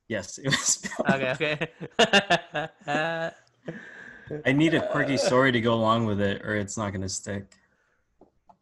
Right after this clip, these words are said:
Speaker 2: Um,
Speaker 1: Like the name.
Speaker 2: so I think I talked about Bill Evans in,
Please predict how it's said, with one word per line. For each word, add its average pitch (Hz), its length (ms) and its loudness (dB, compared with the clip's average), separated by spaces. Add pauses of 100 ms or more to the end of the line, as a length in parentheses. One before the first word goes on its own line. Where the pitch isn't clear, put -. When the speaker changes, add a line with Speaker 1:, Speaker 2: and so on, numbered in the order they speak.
(540)
Speaker 2:
Um, 135 800 6
Speaker 1:
Like 101 140 -16
the 101 100 -8
name. 101 220 -2
Speaker 2:
so 180 480 4
I 170 140 4
think 202 240 -2
I 262 60 4
talked 170 280 -2
about 147 360 2
Bill 139 200 2
Evans 135 360 -2
in, 123 240 -2